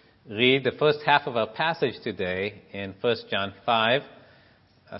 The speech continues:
starting at verse six. First John five, starting at verse six. "This is he who came by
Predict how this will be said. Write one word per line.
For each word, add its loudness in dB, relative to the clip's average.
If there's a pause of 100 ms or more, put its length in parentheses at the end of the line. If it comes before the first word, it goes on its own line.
starting 2
at -6
verse -6 (140)
six. -12 (2000)
First -10
John -6 (120)
five, 2 (400)
starting -4
at -10
verse -4
six. -6
"This 6
is 0
he 2
who -2
came 4 (580)
by 8